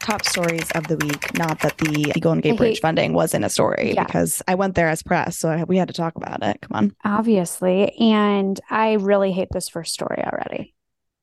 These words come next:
Speaker 1: I'm so sorry, but it is the talk of the town, and I think one that always needs an
Speaker 2: Uh,
Speaker 1: explainer.
Speaker 2: no, it does. It
Speaker 1: So
Speaker 2: does.
Speaker 1: we're getting into it. It's the debt ceiling, guys. The debt limit is back, and Congress is having another moment.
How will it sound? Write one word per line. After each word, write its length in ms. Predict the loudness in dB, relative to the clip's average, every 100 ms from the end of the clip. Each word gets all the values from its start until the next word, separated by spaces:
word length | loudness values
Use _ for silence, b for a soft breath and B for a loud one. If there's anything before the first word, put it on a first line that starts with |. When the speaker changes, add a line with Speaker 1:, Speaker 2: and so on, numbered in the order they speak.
| -10
Speaker 1:
I'm 120 | -8
so 180 | -6 -4
sorry, 360 | -2 0 0
but 560 | 0 0 0 -2 -6 -6 0
it 180 | 0 2
is 720 | 0 0 -2 -4 -4 -6 -2
the 100 | 0
talk 320 | 2 0 -2
of 80 | -6
the 80 | -4
town, 480 | -2 0 2 0 0
and 600 | 0 0 -2 -2 -6 -12 -18 B B B
I 160 | 0 2
think 160 | 2 2
one 140 | 2
that 120 | 4
always 240 | 4 4 4
needs 100 | 4
an 320 | 2 2 0
Speaker 2:
Uh, 80 | 0
Speaker 1:
explainer. 760 | 0 0 2 4 4 4 4 -2 B B B
Speaker 2:
no, 80 | -10
it 120 | -8
does. 140 | -8
It 40 | 0
Speaker 1:
So 640 | 4 4 4 4 2 0
Speaker 2:
does. 240 | -2 2
Speaker 1:
we're 180 | 4 4
getting 240 | 2 0 -2
into 300 | -4 -2 0
it. 100 | 0
It's 160 | -2
the 100 | -2
debt 240 | 0 -2 -4
ceiling, 320 | -4 -2 -2
guys. 580 | 0 0 0 -2 -4 -2
The 100 | -4
debt 540 | -2 0 2 2 -4 -4
limit 640 | 0 2 2 -2 -6 -12 -12
is 160 | -12
back, 540 | -4 -2 -2 -6 -12 -2
and 140 | 0 4
Congress 420 | 6 6 4 0
is 120 | 0
having 300 | 2 4 2
another 260 | 2 0 0
moment. 500 | 0 0 -2 -6